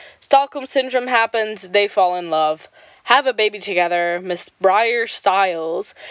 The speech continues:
And to me, the most disappointing wa-, thing was that Louis fucking died.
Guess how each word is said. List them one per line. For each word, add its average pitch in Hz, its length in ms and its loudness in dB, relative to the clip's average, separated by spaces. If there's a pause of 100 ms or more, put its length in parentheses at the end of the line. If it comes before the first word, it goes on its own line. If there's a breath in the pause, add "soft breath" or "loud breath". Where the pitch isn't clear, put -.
(320 loud breath)
And 247 220 2
to 277 160 -4
me, 247 720 -2 (360 soft breath)
the 208 280 -8
most 226 500 -2
disappointing 233 920 -2
wa-, 175 380 0
thing 208 300 0
was 185 240 -2
that 175 280 -4
Louis 214 640 -4 (320 soft breath)
fucking 214 960 -2
died. 180 640 -2